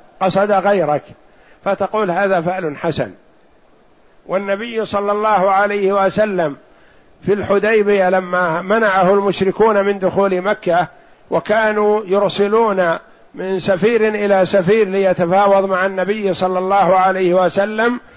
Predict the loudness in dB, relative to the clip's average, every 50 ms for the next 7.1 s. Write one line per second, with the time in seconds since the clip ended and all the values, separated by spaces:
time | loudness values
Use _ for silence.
0 | -20 -20 -16 -8 -4 -2 0 2 2 2 0 0 -2 -2 -4 -4 -2 -4 -4 -4
1 | -4 -2 -2 -2 0 2 2 2 2 0 0 0 2 2 2 2 2 2 2 2
2 | 2 2 -2 -10 -20 -20 -20 _ -20 _ _ _ _ _ _ _ _ _ _ _
3 | _ -14 -6 -4 -4 -4 -2 -2 -2 -2 -2 0 0 0 2 2 2 2 2 2
4 | 2 2 2 2 4 4 4 4 2 2 2 2 4 4 4 4 4 2 2 0
5 | 0 0 0 0 0 0 0 0 0 0 0 0 0 0 0 0 0 -2 -2 -2
6 | -2 0 0 -2 0 0 0 2 2 2 2 2 2 4 4 4 4 4 4 2
7 | 2